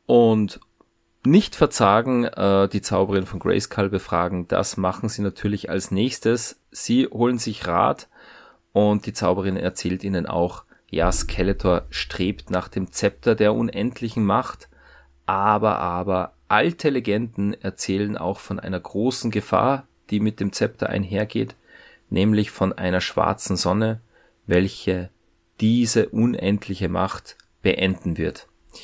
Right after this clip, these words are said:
Ja, ein bisschen kryptisch, ähm, nichtsdestotrotz, unsere Helden, ähm, verlassen die Burg,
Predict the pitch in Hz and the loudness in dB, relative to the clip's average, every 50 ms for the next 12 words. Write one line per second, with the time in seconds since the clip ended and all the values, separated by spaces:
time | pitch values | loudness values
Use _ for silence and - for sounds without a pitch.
0 | - - - - - - - _ _ _ _ _ _ _ - - 151 165 131 85 | -20 -20 -20 -20 -20 -20 -20 _ _ _ _ _ _ _ 2 4 4 6 4 2
1 | 85 - - 92 104 104 101 101 98 - - 143 151 - - 156 127 120 - 170 | -2 -6 -8 -4 -2 0 0 0 -2 -2 -2 -2 -2 -2 -2 -4 -4 -2 -2 -2
2 | 180 - - 185 180 175 170 - - - - - 110 107 107 104 104 107 107 107 | -2 0 0 2 2 2 0 -4 -8 -10 -6 -2 2 4 4 4 4 4 2 0
3 | 104 - - 117 120 131 - - - 117 113 - - 110 - 127 123 123 - - | -2 -4 -4 -4 -4 -4 -4 -4 -6 -6 -6 -6 -10 -6 0 0 0 0 0 -4
4 | - 120 117 110 113 110 104 107 107 120 120 127 120 117 113 - - _ _ - | -4 -4 -4 -2 -2 -2 2 2 2 2 2 0 -2 -4 -4 -6 -12 _ _ -4
5 | 101 101 101 101 101 101 - - - 101 98 113 139 - - 156 147 131 135 117 | -2 0 0 0 0 -2 -2 -2 -2 0 0 0 0 -2 -4 -4 -4 -2 -4 -2
6 | - 139 135 135 139 131 - - - | 0 2 2 2 0 -2 -6 -14 -20